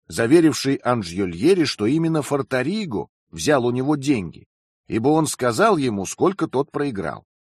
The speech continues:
Сильно разгневанный этим, Анжьольери наговорил ему величайших мерзостей, и если бы не боялся кого-то другого более, чем Бога, привел бы их в исполнение.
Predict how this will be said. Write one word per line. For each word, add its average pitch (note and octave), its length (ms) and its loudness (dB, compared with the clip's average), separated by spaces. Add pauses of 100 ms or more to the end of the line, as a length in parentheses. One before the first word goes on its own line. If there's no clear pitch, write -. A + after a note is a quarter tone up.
(640)
Сильно C#3 560 0
разгневанный C3 960 2
этим, - 320 -8 (320)
Анжьольери B2 880 2
наговорил D3 480 2
ему C#3+ 280 -2
величайших C#3 800 -2
мерзостей, G#2 800 -2 (380)
и E2 80 -6
если D3+ 360 4
бы C3+ 140 0
не C3 100 -2
боялся B2 560 0
кого-то B2 380 -2
другого G#2+ 540 -2
более, A#2 440 0
чем F2 300 -6
Бога, D3 400 2 (340)
привел D#3+ 420 4
бы C3+ 220 2
их D3 140 0
в C#3 80 0
исполнение. A2+ 760 -4